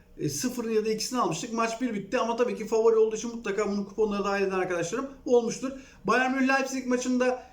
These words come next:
bir demiştim ben. E, maç sıfır bitti. Biraz sürpriz oldu açıkçası. Ben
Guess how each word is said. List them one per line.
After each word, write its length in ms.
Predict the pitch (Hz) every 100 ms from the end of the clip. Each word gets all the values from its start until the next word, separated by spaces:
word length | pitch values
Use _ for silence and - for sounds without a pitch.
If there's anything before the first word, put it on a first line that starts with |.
| - 156
bir 300 | 190 262 233
demiştim 440 | 208 - 208 196
ben. 240 | 240 247 -
E, 200 | 160 165
maç 280 | 190 233 233
sıfır 400 | - 247 226 180
bitti. 440 | 160 226 254 254 - -
Biraz 280 | 185 226 226
sürpriz 300 | 226 208 220
oldu 180 | 214 190
açıkçası. 520 | 185 - 180 160 233
Ben 240 | 214 214